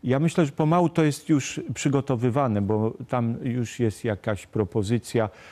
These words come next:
y, skrócenia pracy rodzicom, zwłaszcza w tym pierwszym okresie, kiedy muszą dziećmi się zająć, żeby nie tylko urlop macierzyński, wychowawczy, ale również później, kiedy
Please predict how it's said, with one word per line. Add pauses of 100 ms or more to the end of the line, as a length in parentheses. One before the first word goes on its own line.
(280)
y,
skrócenia
pracy
rodzicom,
zwłaszcza
w
tym
pierwszym
okresie,
kiedy
muszą
dziećmi
się
zająć,
żeby (540)
nie
tylko
urlop
macierzyński,
wychowawczy,
ale (260)
również (180)
później,
kiedy